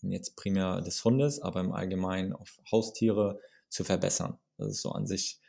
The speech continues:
der Slogan, womit wir rausgehen, dass wir nicht alles anbieten, was zum Beispiel andere anbieten und, äh, sind auch stolzer darauf, dass wir halt ausgewählte Marken und dementsprechend Produkte und in Zukunft Dienstleistungen aufnehmen, um so, ja, ähm,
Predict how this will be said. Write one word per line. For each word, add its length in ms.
der 80
Slogan, 400
womit 260
wir 80
rausgehen, 560
dass 280
wir 380
nicht 220
alles 240
anbieten, 540
was 500
zum 260
Beispiel 360
andere 360
anbieten 540
und, 380
äh, 180
sind 200
auch 100
stolzer 360
darauf, 300
dass 240
wir 360
halt 180
ausgewählte 600
Marken 420
und 300
dementsprechend 640
Produkte 720
und 200
in 120
Zukunft 520
Dienstleistungen 560
aufnehmen, 380
um 180
so, 380
ja, 360
ähm, 340